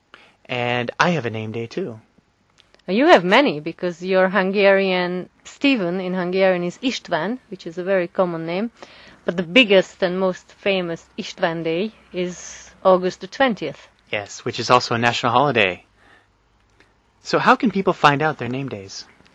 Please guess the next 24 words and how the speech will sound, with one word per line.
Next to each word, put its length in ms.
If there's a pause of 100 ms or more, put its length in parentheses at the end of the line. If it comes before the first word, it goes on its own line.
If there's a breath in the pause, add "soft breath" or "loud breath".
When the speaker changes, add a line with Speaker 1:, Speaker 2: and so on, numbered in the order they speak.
(440 soft breath)
Speaker 2:
Well, 440
they 300
are 320 (180)
written 460
on 160
the, 300
if 220
we 100
have, 240
like, 340
an 100
everyday 460
calendar, 640 (140)
the 120
name 320
day 240
is 140 (200)
always 400
written 360
with, 200
like, 280
what 200
day 220
of 160